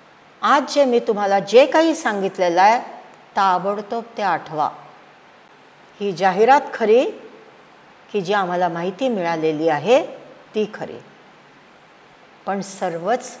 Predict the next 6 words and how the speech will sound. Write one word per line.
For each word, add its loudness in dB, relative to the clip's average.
माणसं -4
एकसारखी -4
नसतात. -16
काही 2
जाहिराती 0
करतात 0